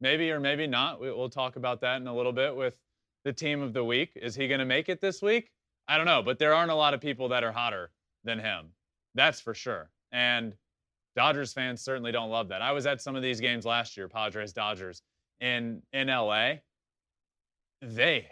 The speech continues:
hate Manny Machado. I mean, hate. So this series is, there's so much to watch for so many reasons. Yes, the rivalry is blossoming. It's becoming great.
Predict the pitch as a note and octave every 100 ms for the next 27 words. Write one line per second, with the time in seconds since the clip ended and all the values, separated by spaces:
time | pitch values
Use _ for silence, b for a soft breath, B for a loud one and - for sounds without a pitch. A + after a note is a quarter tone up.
0 | - - - D#3+ D3+ - - - _ _
1 | _ _ _ _ C#3+ A#2 A#2+ B2 B2+ A#2
2 | - B2+ G2+ E2+ C#2 - - F3 D#3 A2+
3 | F2 - B2 D3 F2+ - _ _ _ _
4 | _ _ _ _ - C#3 C3+ A#2 G#2+ _
5 | _ _ _ _ _ - F3 F3 G3 F#3
6 | E3 D3+ C3+ A2+ _ _ _ B2+ - F#3+
7 | G#3+ - B3 B3+ A3 - - _ _ -
8 | G3 D3 D3+ D3 - - _ _ _ _
9 | - F#3 - A#3 G3+ D#3 C3 G#2+ F#2+ G2+
10 | A#2 F#3+ E3 E3 D#3 D#3+ D#3 D3+ D3 C3+
11 | A2+ C#3 C3+ C#3 B2+ B2 - B2+ C#3+ C3
12 | A2+ A#2 C#3 C3